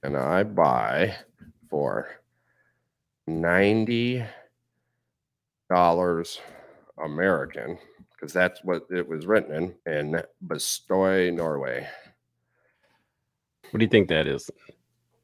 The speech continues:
Speaker 1: What's that?
Speaker 2: How much do you think that is in their,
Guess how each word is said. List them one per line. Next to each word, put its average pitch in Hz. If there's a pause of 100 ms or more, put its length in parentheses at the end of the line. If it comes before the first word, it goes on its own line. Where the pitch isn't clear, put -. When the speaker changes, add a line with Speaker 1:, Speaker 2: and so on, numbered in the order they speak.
(1400)
Speaker 1:
What's -
that? 95 (4000)
Speaker 2:
How -
much -
do 101
you 92
think 90
that 82
is 78
in 78
their, 69